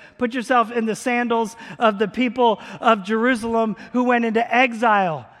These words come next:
They had just been defeated by Babylon. Nebuchadnezzar had just torn them from their homes. He had taken everything away from they, them that they owned. He had removed them from the place w-, that they were comfortable, from their position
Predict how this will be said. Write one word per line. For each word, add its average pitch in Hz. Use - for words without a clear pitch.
They 277
had 247
just 262
been 254
defeated 247
by 190
Babylon. 196
Nebuchadnezzar 247
had 208
just 233
torn 285
them 226
from 247
their 226
homes. 247
He 277
had 220
taken 240
everything 269
away 233
from 240
they, 196
them 214
that 196
they 220
owned. 269
He 277
had 240
removed 254
them 233
from 254
the 220
place 277
w-, 254
that 214
they 247
were 233
comfortable, 254
from 262
their 240
position 240